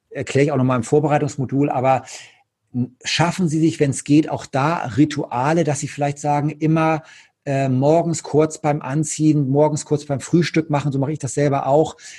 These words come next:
nutzen Sie vielleicht zehn, zwanzig Minuten, um sich ein bisschen mit dem Online-Kurs zu beschäftigen, dass Sie da auch ein Ritual haben. Das sollte Ihnen Ihr Körper, Ihre Vitalität, Ihre Fitness wert sein, ne? Und das von daher ein sehr, sehr guter Tipp hier.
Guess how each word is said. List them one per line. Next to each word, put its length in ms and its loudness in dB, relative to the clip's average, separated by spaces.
nutzen 380 2
Sie 100 4
vielleicht 360 0
zehn, 260 4
zwanzig 380 -4
Minuten, 400 2
um 240 2
sich 140 0
ein 80 0
bisschen 260 2
mit 100 0
dem 120 0
Online-Kurs 1000 0
zu 100 -6
beschäftigen, 720 2
dass 160 -4
Sie 100 2
da 220 -2
auch 160 -4
ein 60 0
Ritual 640 0
haben. 220 -2
Das 160 -4
sollte 300 2
Ihnen 340 2
Ihr 140 -4
Körper, 460 -2
Ihre 200 0
Vitalität, 720 2
Ihre 180 -4
Fitness 420 -4
wert 220 0
sein, 280 -8
ne? 180 -2
Und 120 -4
das 160 2
von 140 0
daher 240 4
ein 100 4
sehr, 160 4
sehr 100 4
guter 240 -2
Tipp 220 -6
hier. 220 -14